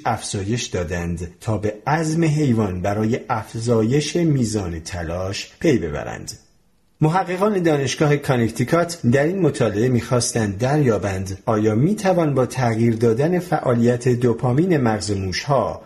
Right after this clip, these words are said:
پشتکار و سرسختی آنها را نیز افزایش داد؟ آنها تعدادی موش را که در قفس بودند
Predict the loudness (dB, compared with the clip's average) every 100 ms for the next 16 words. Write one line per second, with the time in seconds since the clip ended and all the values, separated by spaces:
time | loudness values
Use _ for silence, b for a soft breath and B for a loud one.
0 | -2 0 0 -2 0 0 0 -2 0 -2
1 | 0 -2 0 0 2 2 2 2 2 -2
2 | -4 -6 -4 -4 0 0 2 0 -2 -4
3 | -4 -6 -8 -10 _ _ _ _ _ _
4 | 0 2 2 0 -2 -2 0 2 2 2
5 | 4 2 2 0 2 0 0 0 -2 0
6 | -4 -2 0 2 2 0 -2